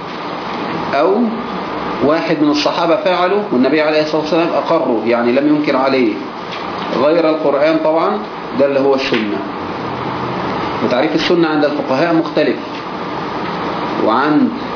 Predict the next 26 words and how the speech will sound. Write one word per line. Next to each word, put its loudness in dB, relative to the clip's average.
المحدثين 2
مختلف 2
برضه. 0
السنة 4
عند 2
الفقهاء 2
الأول 4
هي 4
إيه؟ 2
مش -2
مهم 4
المحدثين 2
دلوقتي 0
عشان 2
هتفرق 0
عندي. 2
ما 4
هي 4
السنة؟ 2
لما 2
الفقيه 0
يقول 4
ده 4
سنة 2
يعني 2
إيه؟ 2